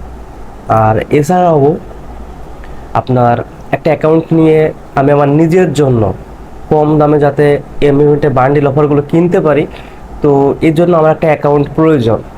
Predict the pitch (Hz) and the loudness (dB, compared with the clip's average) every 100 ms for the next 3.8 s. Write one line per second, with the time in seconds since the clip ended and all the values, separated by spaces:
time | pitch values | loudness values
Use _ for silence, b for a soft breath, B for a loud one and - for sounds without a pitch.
0 | - - - - 131 127 123 123 - - | -18 -18 -12 -2 2 2 2 0 -4 -14
1 | - - 147 160 170 123 147 156 214 214 | -18 -6 -2 0 0 2 0 2 2 2
2 | 190 180 185 185 170 160 151 151 131 143 | 0 0 0 0 0 0 0 0 2 2
3 | 156 147 143 139 147 151 131 151 | 2 2 2 0 2 0 0 -2